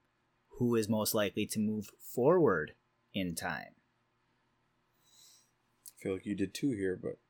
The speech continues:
Speaker 1: I did, but
Speaker 2: No.
Speaker 1: I also
Speaker 2: But you made it into one. All right, um,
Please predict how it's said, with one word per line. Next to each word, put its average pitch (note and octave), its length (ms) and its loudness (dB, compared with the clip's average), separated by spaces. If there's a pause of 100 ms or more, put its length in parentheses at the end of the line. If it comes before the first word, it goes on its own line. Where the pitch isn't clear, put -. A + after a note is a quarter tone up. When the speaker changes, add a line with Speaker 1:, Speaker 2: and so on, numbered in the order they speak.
(840)
Speaker 1:
I C3 100 10
did, G#3 460 10
but D3+ 220 12
Speaker 2:
No. E3+ 60 6
Speaker 1:
I C#3+ 300 10
also C#3+ 360 8
Speaker 2:
But F3 80 8
you A3+ 120 8
made F#3 220 4
it F3 160 4
into E3+ 140 -6
one. A2 180 0 (320)
All G#2+ 80 6
right, G2+ 160 6
um, G#2+ 320 -2